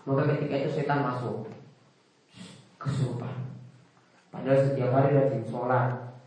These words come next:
ya, setiap hari lagi zikir pagi petang. Ternyata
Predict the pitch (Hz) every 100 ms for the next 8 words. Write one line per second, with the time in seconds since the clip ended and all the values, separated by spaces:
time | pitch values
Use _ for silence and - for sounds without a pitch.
0 | - _ - 117 120 131 135 135 131 -
1 | 135 143 143 135 131 123 - - - 139
2 | 135 127 120 - 131 127 123 - - 156
3 | 170 170 -